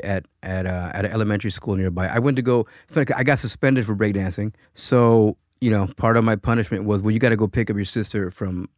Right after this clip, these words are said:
from school every day." So I, so I started breakdancing in the schoolyard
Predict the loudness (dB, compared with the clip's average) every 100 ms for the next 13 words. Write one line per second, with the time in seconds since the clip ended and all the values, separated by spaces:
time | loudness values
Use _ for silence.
0 | _ -10 -10 -6 -4 -2 -2 -6 -10 -12
1 | -8 -6 -6 -8 -12 _ -2 2 2 2
2 | -2 0 2 2 4 2 2 0 0 -2
3 | 0 4 4 2